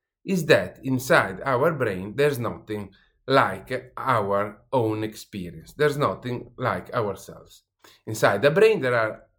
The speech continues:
uh, many extremely interesting, uh, phenomena. There are, uh, synapses, uh, uh, neural spikes,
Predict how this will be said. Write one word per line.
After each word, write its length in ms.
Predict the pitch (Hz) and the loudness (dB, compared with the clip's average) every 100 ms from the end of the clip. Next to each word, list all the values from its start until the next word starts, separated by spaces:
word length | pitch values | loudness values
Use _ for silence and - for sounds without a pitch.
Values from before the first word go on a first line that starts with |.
| - | -8
uh, 340 | 113 107 104 101 _ _ | -4 -4 -6 -10 _ _
many 520 | 127 165 151 120 110 | 0 2 2 0 -4
extremely 580 | 139 - - 208 196 135 | -12 -14 -8 -2 2 2
interesting, 840 | 139 190 196 - 120 - 107 95 - _ _ _ | 0 -2 -2 -4 -10 -8 -8 -8 -14 _ _ _
uh, 320 | - 113 110 107 | -2 2 2 0
phenomena. 840 | - 104 98 92 117 175 202 - _ _ _ _ - | -4 -4 -4 -2 0 0 0 -6 _ _ _ _ -4
There 160 | 113 | 0
are, 480 | 113 107 101 101 98 | 2 2 0 -2 -2
uh, 40 | |
synapses, 960 | 92 - 92 101 143 156 - 101 92 - | -6 -8 -4 2 2 2 -6 -12 -12 -6
uh, 600 | 104 95 95 92 101 95 | -4 -2 -6 -6 -4 -2
uh, 20 | |
neural 400 | 95 110 113 101 92 | -2 0 2 0 -2
spikes, 680 | - 131 139 135 - - | 2 6 6 4 -4 -14